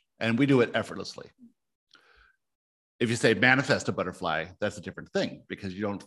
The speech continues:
think you can do it. You know you can think of a butterfly, but you don't think you can manifest one. So if you let, let it go, then you'll notice butterflies all day long, if that was your intention. So what I was doing was, because of this old idea of meditation, I was trying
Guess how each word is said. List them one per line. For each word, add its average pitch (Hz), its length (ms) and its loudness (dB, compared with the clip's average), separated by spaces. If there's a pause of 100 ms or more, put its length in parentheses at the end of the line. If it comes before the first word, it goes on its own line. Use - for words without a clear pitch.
think 160 240 -2
you - 100 -18
can 107 140 -6
do 110 140 0
it. 90 100 -8
You 110 80 0
know 160 220 6
you 120 160 2
can 101 160 -4
think 135 220 -4
of 85 100 -8
a 82 40 -10
butterfly, 82 440 -6
but 87 240 -10
you 95 160 -4
don't 147 280 2
think 101 160 -4
you 90 100 -12
can 92 120 -8
manifest 104 540 -4
one. - 180 -12
So 101 200 0
if 95 100 -6
you 107 100 -2
let, 120 360 4
let 117 160 2
it 101 120 -2
go, 98 460 4 (260)
then 113 160 4
you'll 104 160 0
notice 107 400 4
butterflies 92 500 -4
all 78 120 -6
day 80 100 -8
long, 85 460 -2 (240)
if 90 120 -8
that 87 220 -2
was 92 140 -10
your 85 80 -8
intention. 139 420 0 (880)
So - 140 0
what 156 100 8
I 208 60 12
was 165 160 6
doing 117 240 2
was, 101 400 -2 (420)
because 123 240 -2
of 110 100 0
this 107 280 -2
old 113 260 4
idea 110 340 2
of 95 120 -6
meditation, 98 640 -2
I 95 100 -4
was 98 220 -4
trying 104 300 0